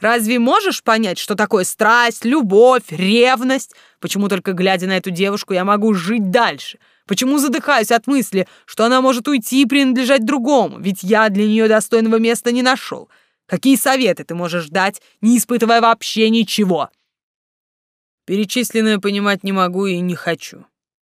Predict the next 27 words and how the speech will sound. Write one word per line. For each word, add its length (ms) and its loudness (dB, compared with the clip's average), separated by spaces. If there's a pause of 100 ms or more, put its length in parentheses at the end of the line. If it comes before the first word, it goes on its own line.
(200)
Арай 320 0
опустил 420 -10
взгляд 480 -4
и, 60 -4
немного 400 -6
подумав, 420 -6
добавил: 500 -6 (640)
«Но 100 -10
если 260 -6
нужен 360 -4
мой 140 -6
совет, 500 -8 (220)
женитесь. 720 -12 (200)
Ваше 360 -6
счастье — 500 -8
это 120 -14
счастье 420 -12
всех 280 -12
подданных». 640 -18 (760)
Он 180 -2
видел 360 -2
краем 340 -2
зрения, 400 -4
как 240 -6
Мэй 240 -4
затряс 480 -4
кулаком, 600 -8